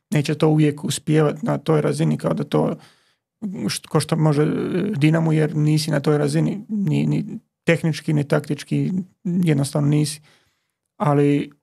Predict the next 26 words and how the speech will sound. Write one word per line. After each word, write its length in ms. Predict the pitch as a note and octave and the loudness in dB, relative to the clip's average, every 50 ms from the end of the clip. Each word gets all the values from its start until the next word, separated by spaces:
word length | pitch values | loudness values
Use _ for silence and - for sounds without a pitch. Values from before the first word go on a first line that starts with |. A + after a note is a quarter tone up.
| _ | _
ovo 300 | - D#3+ E3+ F3+ F3+ E3 | 0 2 2 2 2 0
što 240 | D#3+ - - E3 D#3+ | -2 -2 -2 0 0
je 360 | E3 E3 D#3+ D#3+ D#3+ D#3 D#3 | 2 2 2 2 0 0 0
Gorica 460 | D3 C3+ D#3 E3 E3 D#3+ D3+ - D#3+ D3 | -2 0 0 0 0 0 0 0 0 0
odigrala, 500 | C#3+ D#3+ E3+ F3+ E3+ E3+ D#3+ D#3 D3+ D3 | 0 0 -2 0 0 2 2 2 2 0
gdje, 320 | C#3 C#3+ D3 D3+ D3+ D#3+ | 0 0 0 0 0 0
gdje 180 | E3+ D3 D3+ D3 | 0 0 0 2
je 100 | C#3+ C#3+ | 2 0
i 40 | |
bilo 260 | C#3+ D3+ F3+ G3 F3 D3+ | 2 2 0 2 2 0
tih 240 | - - D#3+ C#3 | 0 -2 -2 -2
takvih 320 | - E3 D#3 D#3 E3+ D3 - | 0 -4 -2 -2 -4 -6 -6
situacija, 640 | - D#3 - D#3+ E3 D#3+ D3+ - - E3 D#3+ D#3 - - - _ _ _ _ - | -6 -4 0 0 0 0 0 -2 -2 -2 -2 -2 -4 -14 -20 _ _ _ _ -4
gdje 140 | - D3 C#3+ | 0 0 0
su 140 | - - E3+ | 2 2 2
oni 200 | E3 D#3+ D#3 - - - - | 2 2 0 0 -4 -10 -2
mogli 360 | - D3 D#3 C#3 - D3 C#3+ D3 | 2 2 4 4 2 0 -2 0
proći 460 | - D3+ D3 C3+ - - - - - _ | 0 0 0 -2 -4 -6 -10 -14 -14 _
kroz 500 | - D3+ D3+ D3 C#3+ D#3 - - - - _ _ _ _ _ _ _ - | -6 -2 -2 -2 -2 -2 -6 -12 -14 -18 _ _ _ _ _ _ _ -2
prilično 640 | D#3 D#3 E3+ F3 F3 D#3 - - E3 D#3 D#3 D#3+ - - | 2 2 2 2 2 -2 -2 0 2 2 2 2 0 -4
visok 540 | E3+ C#3 D3 E3+ D#3+ - E3 D3+ - - - | -4 0 0 0 0 0 -4 -6 -8 -10 -4
taj 180 | - - - | -4 -2 -2
Dinamov, 460 | C#3+ D#3 D#3 D3 D3 - - F3 - - - A3 | 0 0 0 0 2 0 -2 -4 -6 -8 -8 -4
e, 120 | F#3 E3 F3+ | -4 -2 0
inicijalni 460 | F3 D#3+ D#3 D3 - - D3+ D3 D3+ | 2 2 2 2 0 0 -2 -2 0
blok 300 | D#3+ F3 E3+ D#3+ D#3 | 0 0 0 0 0